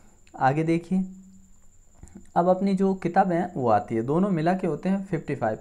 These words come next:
पचपन अंक की, ठीक है। चालीस की किताब पहली है, दूसरी है पन्द्रह की। तो इसमें क्या रहेगा देखिए, एक तो गद्यांश मिलेगा पाठ के आधार पे, दो में से गद्यांश एक करना होगा छः नंबर का, ठीक है। दूसरे में क्या रहेगा, दूसरे में पद्यांश मिलेंगे दो, उनमें से कोई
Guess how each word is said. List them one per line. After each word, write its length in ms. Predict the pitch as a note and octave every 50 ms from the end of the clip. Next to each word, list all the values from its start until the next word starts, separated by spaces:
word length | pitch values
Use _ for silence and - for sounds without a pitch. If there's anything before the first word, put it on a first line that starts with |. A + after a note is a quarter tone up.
| - -
पचपन 280 | F#3 F#3 - - F3+ C3+
अंक 280 | G#2 A2+ A2+ G#2+ -
की, 200 | G#2+ - - A#2
ठीक 240 | - - E3+ E3+ F3
है। 100 | D#3 - - - - - - _ - -
चालीस 420 | - C#3 C#3 C#3+ D#3 E3 E3+ F3 -
की 140 | - - F#3
किताब 320 | E3+ F3 E3+ - F3 E3+
पहली 300 | - - D#3 D#3 F3 F#3
है, 100 | G3+ G#3 G3
दूसरी 360 | D#3 C#3+ D3+ D#3 - F3+ F#3
है 60 | F#3+
पन्द्रह 320 | F#3 - C#3+ A#2+ G#2+ G#2 G#2
की। 140 | - - -
तो 140 | - - -
इसमें 260 | E3 F#3 - G#3 G3+
क्या 120 | F#3+ G3+ G3
रहेगा 240 | F#3 F3+ F3+ F#3
देखिए, 340 | F3 F3 F3+ F#3 - F#3+ F#3+ F#3 - - - - - - - -
एक 200 | - F#3+ F#3+ F#3+
तो 100 | G#3 F3+
गद्यांश 480 | C#3+ B2+ B2 B2 D3 E3 F#3 F#3 F#3 -
मिलेगा 340 | F3+ F3 F3 F3 E3+ F3 E3+
पाठ 320 | E3+ - D#3+ E3 F3 E3+ -
के 80 | E3+
आधार 260 | D3 D3 D3 D3+ D#3
पे, 180 | D#3 D#3+ D#3+ D3
दो 200 | D3 D#3 E3+ E3+
में 140 | F3 E3 E3
से 160 | F3 F3+ E3
गद्यांश 420 | C#3+ C3 A#2 B2+ D3+ D#3+ E3 E3 E3+
एक 220 | D3+ E3 E3+ E3+
करना 200 | - E3 E3+ E3+
होगा 200 | D#3+ E3+ F3+ G#3 G3+
छः 220 | - - - G#2
नंबर 260 | G2+ G2+ G2+ F#2+ G2+ G2
का, 220 | - - A#2+ C3+ - - - - -
ठीक 160 | - - A#3
है। 120 | G3+ D3+ - - - - - - - - -
दूसरे 280 | D#3+ F3 F#3 F#3 A#3 A3
में 120 | G#3 G3+ F#3+
क्या 120 | G#3 G3
रहेगा, 340 | F#3+ F#3 F#3 F#3 G3+ G3+ F#3 -
दूसरे 320 | F3 E3+ F3+ F3+ - F#3+
में 200 | F#3+ F#3+ F#3 F#3 -
पद्यांश 400 | - D#3 D#3+ G#3+ A#3 A#3 A#3 A#3 -
मिलेंगे 340 | B2+ A#2 A2+ A2 A2 G#2+
दो, 140 | A2 A#2 A2+
उनमें 400 | A2 - - E3+ F3 F#3 F#3+ F#3+
से 160 | F#3 - F3+ F3+
कोई 180 | - F3 E3